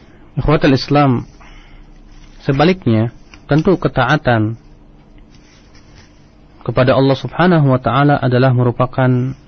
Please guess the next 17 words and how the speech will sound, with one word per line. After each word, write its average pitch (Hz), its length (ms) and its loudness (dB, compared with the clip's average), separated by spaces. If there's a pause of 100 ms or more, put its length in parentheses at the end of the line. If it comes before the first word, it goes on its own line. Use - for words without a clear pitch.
(360)
penyebab 120 480 0
datangnya 120 400 2
keberkahan. 90 720 -4 (1800)
Allah 120 220 0
berfirman, 117 420 2
"Wa 104 220 0
allau 113 260 0
istaqamu 101 720 -2
'ala 107 240 -2
at-tariqati 110 760 -2
la 104 160 -4
asta-, - 240 -8
wa 113 180 -2
la 110 240 -2
asqainahum 120 720 0
ma'an 117 540 2
ghadaqa." 113 640 -2